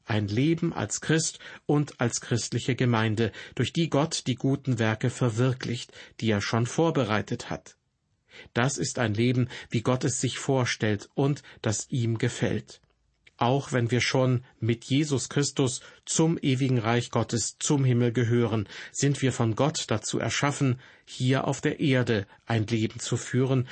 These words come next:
das Gottes Willen entspricht und ihn ehrt. In Kapitel zwei seines Briefes an die Christen in der Großstadt Ephesus und Umgebung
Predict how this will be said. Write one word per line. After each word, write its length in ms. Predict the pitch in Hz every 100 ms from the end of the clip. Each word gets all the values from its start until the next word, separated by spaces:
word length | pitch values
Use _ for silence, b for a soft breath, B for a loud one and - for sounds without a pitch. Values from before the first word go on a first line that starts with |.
| B
das 240 | - 107 -
Gottes 420 | 147 156 131 -
Willen 300 | 120 127 131
entspricht 640 | - 110 - - 120 - - B B
und 320 | - 110 104
ihn 280 | - 120 127 -
ehrt. 460 | 123 107 - - - _ _ _ _ _ _ B B B B B B B B
In 180 | - 208
Kapitel 380 | 196 185 190 170
zwei 360 | - - 120 139
seines 360 | 131 117 110
Briefes 420 | - 143 143 147
an 120 | - 123
die 80 |
Christen 540 | 117 - 156 - - 156
in 160 | 135
der 140 | 110 104
Großstadt 640 | - 120 120 - 113 -
Ephesus 640 | - 127 147 143 175 - -
und 360 | - 104 - -
Umgebung 560 | 113 113 127 135 135